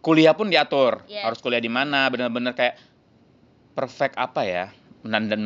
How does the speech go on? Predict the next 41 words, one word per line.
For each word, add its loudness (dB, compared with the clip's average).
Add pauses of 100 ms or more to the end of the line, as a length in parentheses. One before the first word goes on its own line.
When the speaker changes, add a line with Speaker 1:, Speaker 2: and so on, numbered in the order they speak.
Speaker 1:
bukan -2
Speaker 2:
Iya, -8
Speaker 1:
perfect -4
family 0
Speaker 2:
pokoknya -2
Speaker 1:
juga 4
sih, -4
Speaker 2:
nggak -4
Speaker 1:
kayak 2
Speaker 2:
perfect -18
family, -14 (120)
kayak, -14 (420)
eh, -20
apa -18
ya? -14 (920)
Kayak 0
orang-orang -4
juga -2
pasti -8
pingin. -6
Speaker 1:
Ah, 2
kalau 2
melihat 2
Speaker 2:
Melihat -
Speaker 1:
dari, 6 (140)
Speaker 2:
kehidupannya -8
dia -6
Speaker 1:
iya. 6
Speaker 2:
juga 2
pasti -14
pingin -14
jadi -12
seorang -12
Speaker 1:
Seorang -2
April, 0 (240)
Speaker 2:
April. 0
Speaker 1:
kecuali 2
dengan 0 (320)
pengaturan -4
orang -2
tuanya. 0